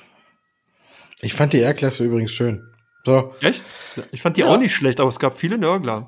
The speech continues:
Speaker 2: Also es gab echt
Speaker 1: Ich glaub,
Speaker 2: viele
Speaker 1: total viele Nörgler. Äh, äh, ich, mich hat's immer ein bisschen gewundert. Ich fand den Wagen wirklich schön und vor allen Dingen auch, was ich sagen muss, äh,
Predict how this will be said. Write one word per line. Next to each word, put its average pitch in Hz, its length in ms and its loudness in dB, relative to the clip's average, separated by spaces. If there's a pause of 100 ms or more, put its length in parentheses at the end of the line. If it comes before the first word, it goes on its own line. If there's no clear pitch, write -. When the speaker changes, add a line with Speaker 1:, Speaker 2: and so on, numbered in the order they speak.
(120)
Speaker 2:
Also 131 160 -2
es 147 80 -8
gab 151 200 2
echt 165 180 0
Speaker 1:
Ich - 60 -10
glaub, 170 120 4
Speaker 2:
viele 196 120 2
Speaker 1:
total 254 260 4
viele 185 260 0
Nörgler. 135 540 2 (340)
Äh, 143 840 -6
äh, 131 100 -6 (640)
ich, 147 140 -12
mich 160 140 -2
hat's 202 160 0
immer 220 100 2
ein 196 80 2
bisschen 196 220 0
gewundert. 214 320 0
Ich 143 120 -4
fand 220 160 0
den 277 140 0
Wagen 202 240 2
wirklich 185 280 -4
schön 226 220 2
und 165 140 -4
vor 165 160 -2
allen 165 100 -2
Dingen 170 160 0
auch, 147 280 2 (540)
was 139 160 0
ich - 100 -4
sagen 160 220 2
muss, 156 180 4
äh, 151 240 -4